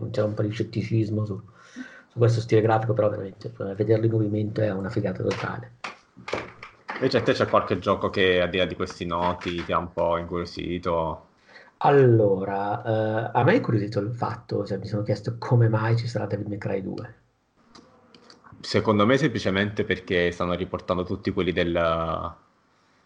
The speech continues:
Speaker 2: Sai che è uscita da poco la trilogia su... mi pare su P S quattro, e su Switch semplicemente ne stanno portando uno alla volta, secondo me. Quindi il prossimo sarà Devil May Cry tre.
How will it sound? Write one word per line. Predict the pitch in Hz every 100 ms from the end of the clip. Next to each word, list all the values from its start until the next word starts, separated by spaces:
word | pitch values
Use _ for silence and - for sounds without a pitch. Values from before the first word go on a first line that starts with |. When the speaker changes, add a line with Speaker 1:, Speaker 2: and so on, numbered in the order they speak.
| _ _
Speaker 2:
Sai | - 101
che |
è | 92
uscita | - 90 92
da | 90
poco | 92 87 87
la | 90 87
trilogia | 87 90 87 82 82 82 82 80
su... | - 82 80 80 80 80 80 - - 55 55 58 53 - -
mi | -
pare | 95 95
su | 117
P | 98
S | - 92
quattro, | 82 80 78 - 87 104 - _ _ _ _ _ _ _ _ _ - _ _ _ _ _ _ _ -
e | 98 95
su | 95
Switch | 90 92
semplicemente | 101 92 87 87 98
ne | 90
stanno | 85 82
portando | 87 - 80
uno | 82 82
alla | 78
volta, | 76 71 - 85
secondo | 82 76 78
me. | 78 -
Quindi | 95 87
il | -
prossimo | 90 - 95
sarà | 98 85
Devil | 82 82 82
May | 85
Cry | 95 87
tre. | 85 82